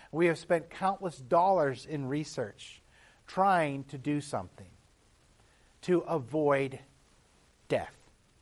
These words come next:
We fear death. Death is our greatest fear as humans.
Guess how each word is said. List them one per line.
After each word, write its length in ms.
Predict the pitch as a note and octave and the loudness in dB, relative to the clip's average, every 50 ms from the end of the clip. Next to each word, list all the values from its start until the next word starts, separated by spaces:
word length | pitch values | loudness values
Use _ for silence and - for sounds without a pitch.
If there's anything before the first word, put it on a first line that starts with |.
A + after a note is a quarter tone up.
| _ _ _ _ _ _ _ _ _ _ _ _ _ _ _ _ _ _ _ _ _ _ _ _ _ _ _ _ | _ _ _ _ _ _ _ _ _ _ _ _ _ _ _ _ _ _ _ _ _ _ _ _ _ _ _ _
We 280 | - D3 F#3 F#3 F3+ D#3+ - - - - | -6 -4 -2 -2 -2 -4 -6 -12 -8 -4
fear 540 | A3+ A#3+ A#3+ G#3+ F3 D3+ C#3+ C#3 C#3 C3+ - - _ _ _ _ _ _ _ - | -2 0 2 2 2 2 2 0 -2 -4 -8 -18 _ _ _ _ _ _ _ 2
death. 300 | G3 F#3+ E3 B2 - - - - - C#3 B2+ A#2 | 4 4 4 4 2 -4 -12 -18 -16 -16 -8 0
Death 400 | - E3+ F3 G#3+ A#3+ - - A#3 - - | 4 6 6 6 6 4 -4 -16 -10 -4
is 400 | E3+ E3 F3 F#3 F#3 F3+ - - - | 0 2 2 2 2 0 -4 -12 -6
our 380 | - D3+ D3+ D#3 D#3+ D#3+ E3 D#3+ - - - - - | -2 2 6 6 8 6 6 4 -2 -16 -20 -12 -4
greatest 500 | B2 D#3+ D#3 D#3 D#3 D#3 D#3 D#3 - - - _ _ _ - | 0 2 2 4 2 0 -2 -4 -8 -18 -20 _ _ _ -4
fear 380 | - E3 D#3 C3+ A2+ A2 A2+ A2 - - - _ _ _ - | -2 -2 0 0 -2 -4 -6 -8 -12 -20 -20 _ _ _ -8
as 200 | C3+ A#2+ A2+ - | -6 -6 -6 -8
humans. 680 | - - - C3+ A2+ G2 F2+ F2+ - - - - - | -10 -10 -10 -8 -8 -10 -12 -16 -20 -20 -20 -20 -20